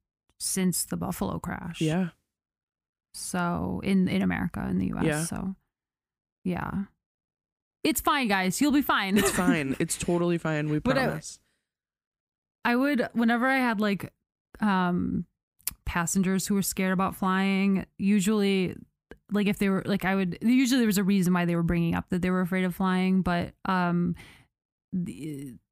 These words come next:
Speaker 1: at the most basic level, like, the, the pilot doesn't wanna die either.
Speaker 2: <laughs> Right,
Speaker 1: <laughs> Right?
Speaker 2: right.
Speaker 1: So the pilot would just, would not fly
Speaker 2: Right.
Speaker 1: if they didn't think it was safe,
Speaker 2: Yeah.
Speaker 1: right? With, with commercial aviation. And that's probably another reason why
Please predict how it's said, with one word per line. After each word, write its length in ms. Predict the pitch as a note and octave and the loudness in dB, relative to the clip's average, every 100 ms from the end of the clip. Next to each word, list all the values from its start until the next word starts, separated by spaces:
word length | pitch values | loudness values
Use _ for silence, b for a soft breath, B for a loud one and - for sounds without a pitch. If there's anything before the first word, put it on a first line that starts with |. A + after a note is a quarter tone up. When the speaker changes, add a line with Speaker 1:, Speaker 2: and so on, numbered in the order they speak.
| _ _ F#3 E3+ - | _ _ -10 -10 -4
Speaker 1:
at 120 | A3 | 0
the 60 | A#3 | 2
most 180 | C4+ - | 2 2
basic 260 | B3 G3+ | 2 2
level, 380 | G#3+ G3+ G3 F3+ | 2 2 2 2
like, 300 | F#3 F#3+ F3+ E3+ _ _ _ | 2 0 -2 -8 _ _ _
the, 140 | G#3 F3 _ - | -4 -4 _ -4
the 140 | G3+ E3+ - | -2 -2 -2
pilot 460 | - D#4 F#4 B3 | 0 2 2 0
doesn't 200 | - G3 | 0 0
wanna 200 | F#3+ F#3+ | 2 2
die 260 | F3+ F3+ F3 | 2 2 2
either. 400 | E3+ F3+ - D#3+ | 0 -2 -2 -2
Speaker 2:
<laughs> 40 | E3 | 2
Right, 260 | F#3 G3 | 2 2
Speaker 1:
<laughs> 180 | B3+ - | 0 0
Right? 60 | C#4 | 0
Speaker 2:
right. 520 | G3+ A3+ D#4+ - G4 | 2 2 -2 -6 -4
Speaker 1:
So 280 | - F4 B3 | 2 4 4
the 120 | F#3+ | 4
pilot 720 | F3+ - C#4+ D#4+ C4+ A3+ G#3+ F#3 | 2 0 2 2 2 2 2 2
would 220 | A3+ F#3+ | 2 2
just, 280 | A3 - G3 | 2 0 2
would 200 | G3+ F3 | 2 4
not 320 | G3+ G#3 - | 4 2 -2
fly 320 | - F#3 E3 F3 | -4 -2 0 0
Speaker 2:
Right. 180 | D#3+ - | 0 -2
Speaker 1:
if 120 | F#3+ | -2
they 120 | G3 | 0
didn't 220 | F3+ F3+ | 2 0
think 180 | F#3 E3+ | 0 -4
it 60 | - | -4
was 140 | E3+ | -4
safe, 400 | - - - - - | -4 -6 -10 -10 -4
Speaker 2:
Yeah. 100 | E3+ | -2
Speaker 1:
right? 340 | F3+ F3 - | 0 -2 -2
With, 260 | F#3+ G3 F#3+ | -2 -2 -2
with 220 | F#3+ - | -2 0
commercial 500 | G3 F#3 F3 F3 F3 | 0 0 0 -2 -4
aviation. 560 | F3 F3+ F3 - F#3 | -4 -4 -6 -4 -2
And 80 | F#3+ | 0
that's 200 | G#3+ G3+ | 0 -2
probably 420 | - A3 G#3+ G3+ | -2 0 2 2
another 240 | F#3 F3+ F3 | 2 0 0
reason 320 | E3+ F3+ F3+ | -2 -2 -2
why 400 | F3 F#3 F#3 F3+ | -2 -2 0 -2